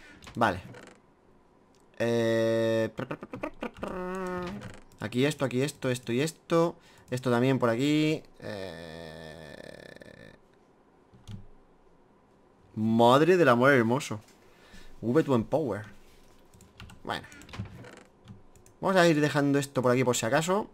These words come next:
Los barriles los vamos a dejar aquí. Eh, clu-,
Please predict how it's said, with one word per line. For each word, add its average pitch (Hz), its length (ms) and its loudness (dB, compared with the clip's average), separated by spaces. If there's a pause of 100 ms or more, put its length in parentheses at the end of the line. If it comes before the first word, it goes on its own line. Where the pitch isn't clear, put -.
(1800)
Los 120 300 0
barriles 143 380 4
los 135 80 4
vamos 135 160 4
a 127 40 4
dejar 120 180 2
aquí. 123 260 -2 (320)
Eh, 107 260 -2
clu-, 127 180 -8